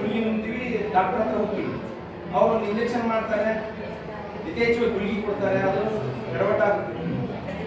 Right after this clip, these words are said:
ಹೆಚ್ಚು ಗುಳಿಗೆ ನುಂಗಿದ್ರೆ ಗ್ಯಾಸ್ಟ್ರಿಕ್ಕಿಗೆ ಡಿಯೋಡೆಂಟ್ ಅಲ್ಸರ್ ಆಗುತ್ತೆ,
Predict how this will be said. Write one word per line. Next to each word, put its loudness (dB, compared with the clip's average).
ಹೆಚ್ಚು 0
ಗುಳಿಗೆ 2
ನುಂಗಿದ್ರೆ 2
ಗ್ಯಾಸ್ಟ್ರಿಕ್ಕಿಗೆ 2
ಡಿಯೋಡೆಂಟ್ 6
ಅಲ್ಸರ್ 2
ಆಗುತ್ತೆ, 2